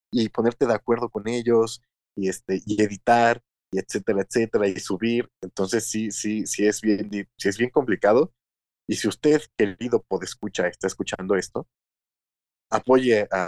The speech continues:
a la gente que está haciendo contenido independiente y autogestivo.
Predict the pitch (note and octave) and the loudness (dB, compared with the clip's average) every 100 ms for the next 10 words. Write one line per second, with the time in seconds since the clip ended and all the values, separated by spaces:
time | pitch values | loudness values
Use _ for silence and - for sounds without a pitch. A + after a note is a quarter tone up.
0 | F#2 F2+ F2+ F#2+ F#2+ A2 A2 - - F#2+ | -2 -4 -4 -2 -2 -4 -10 -8 -4 -4
1 | G2 G2+ F#2 E2+ F2 F#2 F2+ F2 F2+ E2+ | -4 -4 -6 -6 -2 0 0 -2 -4 -2
2 | F2+ - - _ - F2 F2+ - - - | -4 -6 -18 _ -2 0 2 -2 -6 -4
3 | - - | -4 -6